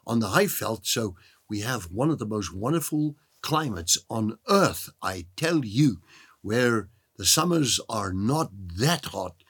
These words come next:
as we've seen it happen to other parts of the world, and the winters are not that cold either. I, of course, like the winter because I always study,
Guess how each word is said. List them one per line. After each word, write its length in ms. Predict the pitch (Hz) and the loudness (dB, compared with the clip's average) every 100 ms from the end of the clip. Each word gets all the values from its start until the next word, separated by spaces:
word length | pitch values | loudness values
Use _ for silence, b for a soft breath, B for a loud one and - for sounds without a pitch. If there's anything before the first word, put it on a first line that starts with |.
| b b b | b b b
as 240 | 113 117 107 | -4 -2 -2
we've 160 | 104 | 0
seen 240 | - 127 120 | 0 2 0
it 140 | 95 | -2
happen 360 | 104 - 107 85 | -6 -6 -6 -6
to 200 | 107 107 | -6 -6
other 160 | 113 | -8
parts 340 | 90 107 104 - | -8 -8 -4 -6
of 60 | |
the 80 | 92 | -6
world, 340 | 95 110 98 87 b b b - | -4 -4 -4 -8 b b b -8
and 160 | 98 | -6
the 80 | 98 | -4
winters 480 | 92 143 135 120 90 | 2 2 2 -2 -4
are 200 | - 110 | -4 -4
not 400 | 101 104 135 131 | -4 0 0 -2
that 440 | 98 104 123 - - | -10 -8 -8 -8 -8
cold 320 | 120 107 92 | -4 -4 -6
either. 380 | 147 117 87 82 B B B B | -6 -6 -6 -14 B B B B
I, 80 | 131 | 0
of 160 | 95 | 0
course, 320 | - 208 - 98 | 2 2 2 0
like 300 | 117 175 - | -2 -4 -4
the 80 | 113 | 0
winter 300 | 131 170 - | 2 2 -2
because 320 | 95 107 90 110 | -6 -6 -4 -6
I 60 | |
always 280 | 117 131 107 | -4 -2 2
study, 540 | - 160 117 90 90 | 2 0 -4 -6 -10